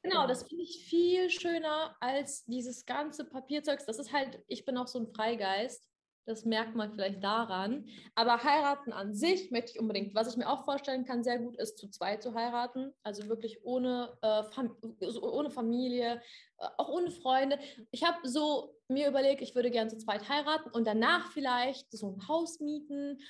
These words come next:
Speaker 1: wo wir dann unsere engen Freunde und enge Familienmitglieder einladen und dann da so ein
Speaker 2: Dann
Speaker 1: Wochenende
Speaker 2: zusammen
Speaker 1: machen.
Speaker 2: feiern.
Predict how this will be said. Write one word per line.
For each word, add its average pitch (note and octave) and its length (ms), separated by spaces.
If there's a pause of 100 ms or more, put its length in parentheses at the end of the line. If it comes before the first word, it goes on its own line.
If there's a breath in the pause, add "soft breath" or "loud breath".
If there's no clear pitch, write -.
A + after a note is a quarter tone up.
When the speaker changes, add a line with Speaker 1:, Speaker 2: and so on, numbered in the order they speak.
(160 loud breath)
Speaker 1:
wo B3+ 580
wir A#3+ 240
dann A3+ 240
unsere A3+ 380
engen B3 260 (120)
Freunde A3+ 640
und G#3+ 300 (160)
enge A3 320
Familienmitglieder G#3+ 760
einladen G3+ 480
und G#3 180
dann G3 400
da F#3+ 140
so F#3+ 80
ein G3 100
Speaker 2:
Dann - 0
Speaker 1:
Wochenende G3 100
Speaker 2:
zusammen F#3 420
Speaker 1:
machen. F3+ 120
Speaker 2:
feiern. D3+ 540